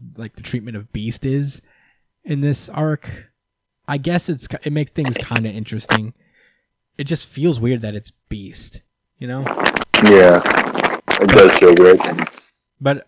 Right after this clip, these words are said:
Speaker 1: again, I, I don't know much about the X-Men in the comics, and maybe Beast has a propensity to do this kind of thing. He was part of, like, the Illuminati, you know, in Hickman's run, so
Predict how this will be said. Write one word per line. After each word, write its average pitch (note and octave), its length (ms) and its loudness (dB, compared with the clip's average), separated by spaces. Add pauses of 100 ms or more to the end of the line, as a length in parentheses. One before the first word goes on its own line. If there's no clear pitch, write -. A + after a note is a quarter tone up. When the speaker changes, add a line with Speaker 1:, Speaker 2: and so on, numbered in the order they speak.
Speaker 1:
again, C3 260 -2
I, B2 300 -6
I - 20 -6
don't C#3+ 160 -2
know B2 140 -2
much A#2 240 -6
about A2+ 180 -10
the G#2 140 -10
X-Men G#2 280 -14
in G#2 100 -12
the G2+ 80 -14
comics, G#2 400 -14
and A2+ 100 -12
maybe A#2 240 -8
Beast G#2+ 500 -12
has G#2+ 300 -16
a G2+ 60 -16
propensity G#2 640 -14
to F#2+ 100 -16
do G2+ 200 -12
this G2 200 -14
kind G2 180 -12
of G2+ 80 -18
thing. - 160 -14
He D3+ 100 -4
was G3+ 220 -4
part D3+ 220 -4
of, B2+ 100 -4
like, B2 180 -10 (480)
the B2 100 -12
Illuminati, A2 800 -8 (1080)
you C3 100 -10
know, G#2+ 220 -8
in G2+ 80 -8
Hickman's G#2 420 -10
run, G2 360 -14
so G2 500 -10